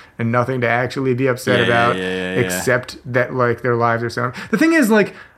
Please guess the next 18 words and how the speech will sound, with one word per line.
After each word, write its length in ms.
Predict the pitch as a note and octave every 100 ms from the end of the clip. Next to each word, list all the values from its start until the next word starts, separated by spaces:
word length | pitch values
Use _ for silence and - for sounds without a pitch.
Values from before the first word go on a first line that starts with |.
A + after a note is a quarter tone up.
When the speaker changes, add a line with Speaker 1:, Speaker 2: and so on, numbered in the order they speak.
| -
Speaker 1:
I, 100 | E3
th-, 100 | E3 - -
I 120 | F3
think 200 | E3+ A3 F#3+
that 80 |
when 120 | F3 F3+
we're 80 |
talking 320 | D3+ G3+ F3+ D#3+
about, 280 | C#3+ D3
like, 160 | D3 B2+
she 260 | - E3 D3
would 220 | B2+ D#3
have 120 | C3+
been 160 | C3 B2+
fine 460 | B2 C3 C3+ B2 B2
if 160 | A#2
this 220 | B2+ A#2+ -
hadn't 380 | A#2+ A#2+ A#2